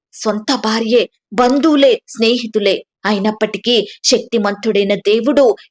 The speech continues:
యోబును విడవకుండా తనను నిందించిన వారి ఎదుటే రెండంతలుగా యోబును ఆ దేవుడు ఆశీర్వదించినాడు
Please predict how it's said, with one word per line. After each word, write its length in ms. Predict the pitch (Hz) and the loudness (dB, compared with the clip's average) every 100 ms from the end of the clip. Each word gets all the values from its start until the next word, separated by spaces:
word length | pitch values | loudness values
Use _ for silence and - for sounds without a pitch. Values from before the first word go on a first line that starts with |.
| - | 0
యోబును 520 | 214 214 190 220 208 | 2 2 2 0 0
విడవకుండా 760 | 180 190 240 - 196 190 226 202 - - 285 | 0 2 2 -2 -6 -2 0 0 -2 -4 0
తనను 220 | 302 294 | 2 4
నిందించిన 680 | 247 220 220 302 285 - 220 | 2 2 2 -2 0 -2 -2
వారి 400 | 175 196 214 214 | -2 0 2 2
ఎదుటే 460 | 196 226 262 226 - - - | 0 0 2 2 0 -8 -4
రెండంతలుగా 800 | 208 214 240 226 220 196 190 202 | -2 2 2 0 0 -2 0 0
యోబును 720 | 185 185 220 202 208 202 220 190 _ - | 0 2 2 0 -4 -2 -2 -2 _ -8
ఆ 120 | 190 | -4
దేవుడు 460 | 175 185 180 180 190 185 | -2 -2 -2 -2 -2 -4
ఆశీర్వదించినాడు 1040 | 190 - 190 180 185 185 202 180 180 190 | -6 -6 -6 -6 -8 -6 -6 -2 0 0